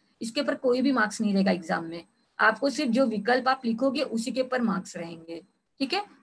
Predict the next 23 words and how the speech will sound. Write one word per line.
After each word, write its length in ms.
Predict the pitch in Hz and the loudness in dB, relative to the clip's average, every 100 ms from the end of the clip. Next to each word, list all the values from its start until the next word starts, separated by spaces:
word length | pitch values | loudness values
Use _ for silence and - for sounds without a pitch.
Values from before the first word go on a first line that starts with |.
| - | 2
but 200 | 214 202 | 2 4
उन 120 | 226 | 4
विकल्पों 420 | 214 202 196 202 | 4 2 0 0
को 160 | 226 262 | 0 0
ज्ञात 340 | 226 190 185 | 2 2 0
करने 240 | - 226 240 | -2 0 0
के 120 | 285 | -2
लिए 80 | 349 | -4
हमें 240 | 254 190 | 2 4
ये 160 | 196 233 | 4 2
करना 360 | 196 185 196 - _ - | -2 -6 -6 -10 _ -6
जरूरी। 360 | 202 170 160 - _ _ _ _ _ _ _ _ - | -4 -4 -6 -14 _ _ _ _ _ _ _ _ -2
तो 60 | |
हमारा 280 | 196 196 196 | 2 4 6
answer 480 | 208 - 190 190 240 | 4 2 2 4 4
आया 240 | 226 254 285 285 _ 196 | 4 4 2 -4 _ -2
D, 280 | 233 311 427 - _ - | 2 2 0 -10 _ 0
नौ 180 | 196 233 | 4 4
अनुपाते 520 | 202 196 190 190 294 - | 4 4 2 0 -6 -4
पच्चीस, 380 | 190 190 - - _ _ _ - | -4 -4 -10 -12 _ _ _ 2
ये 160 | 220 | 4
हम 340 | 208 196 208 277 | 4 2 0 0
विकल्प 460 | 208 175 226 - | -2 -2 -2 -2